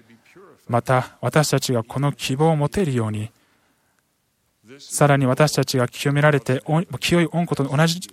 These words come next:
同じようになれるように、熱意を込めて御父に祈りなさい。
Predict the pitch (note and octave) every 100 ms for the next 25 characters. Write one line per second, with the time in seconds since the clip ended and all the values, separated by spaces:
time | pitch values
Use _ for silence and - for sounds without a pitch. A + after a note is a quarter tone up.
0 | _ C3+ D#3+ E3+ F#3 D3 B2+ C#3 C3 A#2+
1 | A2+ A#2+ _ - C3 D3 B2+ - C#3+ C3+
2 | F3+ - C3+ C#3 - A#2+ A#2 A#2 A#2+ A#2
3 | A#2+ A2+